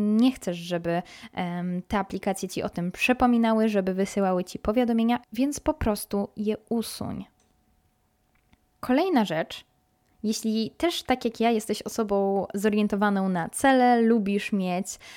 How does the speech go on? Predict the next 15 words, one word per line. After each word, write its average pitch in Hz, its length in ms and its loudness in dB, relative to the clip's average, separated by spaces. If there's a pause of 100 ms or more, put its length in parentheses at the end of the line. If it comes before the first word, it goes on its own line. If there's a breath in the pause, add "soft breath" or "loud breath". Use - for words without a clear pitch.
(100)
e, 180 300 -4
właśnie 185 380 -4
jakiś 180 180 -8
cel 269 400 2
i 208 180 -2
sobie 180 500 -2
odhaczać, 233 580 -4
że 202 140 -2
na 190 120 -2
przykład, 196 340 -6
okej, 233 280 -2
tego 208 220 0
dnia 196 300 0
coś - 260 -10
tam, 185 260 -4